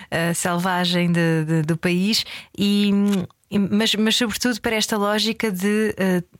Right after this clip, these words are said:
permitir-te viajar com a entrega e com tempo e,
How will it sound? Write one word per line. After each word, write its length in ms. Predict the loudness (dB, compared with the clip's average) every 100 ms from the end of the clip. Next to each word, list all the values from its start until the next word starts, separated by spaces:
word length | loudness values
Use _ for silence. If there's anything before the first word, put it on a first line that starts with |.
| -10 -4
permitir-te 720 | 0 -2 0 0 0 -2 -2
viajar 640 | 0 2 2 0 0 -2 -8 -16 -20 _
com 480 | -2 0 2 0 -2 -4
a 280 | -2 0 0
entrega 420 | 0 0 0 0
e 100 | 0
com 300 | 0 2 2
tempo 580 | 0 0 0 -2 -4 0
e, 760 | 0 2 2 2 2 2 0